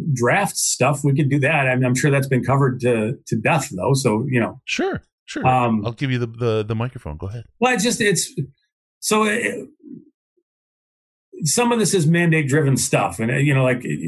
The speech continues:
Speaker 1: what's the, what's the most important position to help you right now? And I would tell you that <laughs> that is gonna make you wanna scream. Probably receiver.
Speaker 2: Yeah, yeah.
Speaker 1: You know, real-, re-, re-, the reality is, is,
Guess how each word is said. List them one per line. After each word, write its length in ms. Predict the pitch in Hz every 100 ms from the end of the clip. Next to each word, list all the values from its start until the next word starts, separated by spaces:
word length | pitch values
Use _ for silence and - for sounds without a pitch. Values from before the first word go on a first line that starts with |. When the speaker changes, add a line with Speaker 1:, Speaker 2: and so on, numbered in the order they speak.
| -
Speaker 1:
what's 260 | 156 185 -
the, 160 | 175
what's 300 | 160 175 -
the 360 | 175 165 156 151
most 260 | 160 165 170
important 420 | 143 151 175 131
position 760 | 131 127 160 135 135 117 101 - _ _ _ _ _ _ _ -
to 120 | 165
help 260 | 139 175 160
you 260 | 165 151
right 240 | 135 151 156
now? 260 | 120 - _ _ _ _ _ -
And 140 | 131
I 80 | 139
would 200 | 147 147
tell 260 | - 160 175
you 160 | 160
that 240 | 139 135 135
<laughs> 420 | 135 - - -
that 180 | 156 147
is 120 | 139 147 135
gonna 140 | 131 135
make 240 | 135 131
you 200 | 131 123
wanna 260 | 127 127 120
scream. 540 | - 143 147 117 110 - _ _ _ _ _ -
Probably 320 | 185 311 294
receiver. 560 | 202 135 185 185 117 - -
Speaker 2:
Yeah, 240 | 62 64 62 _ _ _
yeah. 220 | 57 58 62 _ -
Speaker 1:
You 60 | 156
know, 220 | 160 196
real-, 500 | 170 170 175 202 160
re-, 220 | 170 180 165
re-, 260 | 180 190
the 140 | 151 160
reality 500 | 160 170 226 180 156
is, 140 | 147
is, 140 | 135